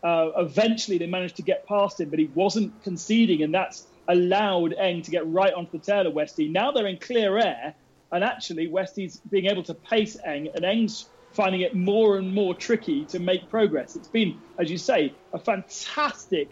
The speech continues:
effort from him starting so far back and not getting a qualifying lap in, but it does seem like the progress is slightly stunted now.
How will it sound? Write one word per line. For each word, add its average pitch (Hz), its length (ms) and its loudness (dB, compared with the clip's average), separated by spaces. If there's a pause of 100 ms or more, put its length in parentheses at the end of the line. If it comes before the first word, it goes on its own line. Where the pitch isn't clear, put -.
(100)
effort 208 420 -2
from 165 240 -6
him 156 160 -4
starting 185 460 -4
so 190 220 0
far 165 240 2
back 185 260 -2
and 143 140 -8 (240)
not 185 320 0
getting 180 180 2
a 156 80 -2
qualifying 190 540 -2
lap 135 240 -8
in, 143 240 -6
but 165 180 0 (300)
it - 140 -2
does 233 280 0
seem 240 280 -2
like 190 280 0
the 196 60 -8
progress 202 480 -2
is 165 80 -12
slightly 226 480 -2
stunted 190 500 -4
now. 160 380 -2